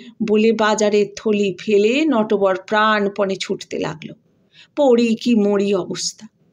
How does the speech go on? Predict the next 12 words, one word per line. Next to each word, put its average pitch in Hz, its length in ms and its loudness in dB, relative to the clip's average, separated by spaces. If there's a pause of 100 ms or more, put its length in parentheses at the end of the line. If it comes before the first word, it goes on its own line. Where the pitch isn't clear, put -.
(500)
পরদিন 233 680 2
সে 262 240 0
ভজহরিকে 254 920 0
গিয়ে 226 420 0
বইখানা 220 520 0
দান 190 420 0
করে 226 240 0
বলল, 240 480 0 (440)
"আছে 220 260 -2
রে 226 140 4
ভাই, 220 460 2
আছে।" 226 600 0